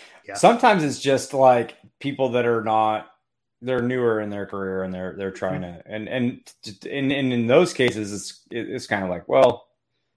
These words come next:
Speaker 2: you know, I, I'm not gonna put anybody on blast for doing that. They're trying to, they're trying to get better at
Speaker 1: No.
Speaker 2: writing. They're trying to get, get some visibility out there, and they're, they're just trying. So, like, you know, that's fine. But you, you do have to recognize when it's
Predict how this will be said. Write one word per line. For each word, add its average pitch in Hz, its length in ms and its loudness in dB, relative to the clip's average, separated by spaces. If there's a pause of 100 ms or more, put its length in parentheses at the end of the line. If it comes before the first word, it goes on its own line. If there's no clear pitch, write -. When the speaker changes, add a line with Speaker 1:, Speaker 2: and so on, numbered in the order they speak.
(520)
Speaker 2:
you 175 160 4
know, 113 340 8
I, 139 320 0
I'm 135 80 -2
not 117 120 2
gonna 98 160 -2
put 104 360 -4
anybody 101 460 -6
on 90 160 -6
blast 95 380 0
for 92 100 -10
doing 92 240 -8
that. 92 180 -4
They're 101 80 -8
trying 98 240 -4
to, 92 220 -8
they're 110 80 -14
trying 104 280 -4
to 87 60 -16 (260)
get - 280 -8
better 92 260 -4
at - 60 -18
Speaker 1:
No. 92 80 -10
Speaker 2:
writing. 92 340 -2
They're 90 80 -8
trying 95 240 -6
to 90 60 -8
get, 90 200 -8 (400)
get 98 160 -4
some 92 160 -8
visibility 85 520 -8
out 87 200 -6
there, 95 200 0
and 107 100 -2
they're, 123 220 0
they're 123 120 -2
just 123 220 -4
trying. 92 540 2
So, 95 280 0
like, 95 240 -2
you - 60 -10
know, 98 160 -2
that's 98 160 -2
fine. 90 380 -2
But 95 180 -2
you, 104 80 -4
you 104 140 -6
do 110 80 4
have 104 140 6
to 98 100 -4
recognize 95 520 -2
when 95 140 -4
it's - 300 -8